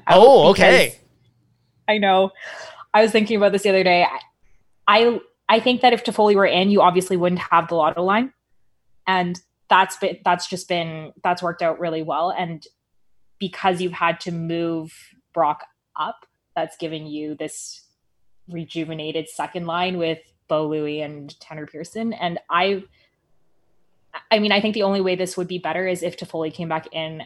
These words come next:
Speaker 1: and he took over <laughs> Louis' spot. But I would prefer to see that over kind of the Toffoli on the top line, splitting up Petey and Brock.
Speaker 2: Yeah,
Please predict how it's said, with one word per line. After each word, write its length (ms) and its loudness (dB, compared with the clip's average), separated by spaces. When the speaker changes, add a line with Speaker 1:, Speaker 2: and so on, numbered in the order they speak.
Speaker 1:
and 260 -6
he 220 -12
took 240 -14
over 340 -4
<laughs> 160 -20
Louis' 260 -6
spot. 500 -8
But 180 0
I 200 2
would 360 -6
prefer 340 -6
to 60 -6
see 300 -8
that 380 -2
over 560 -12
kind 140 -16
of 80 -20
the 340 -12
Toffoli 440 -12
on 60 -14
the 80 -16
top 280 -16
line, 340 -18
splitting 420 -12
up 120 -14
Petey 220 -14
and 100 -18
Brock. 340 -14
Speaker 2:
Yeah, 220 2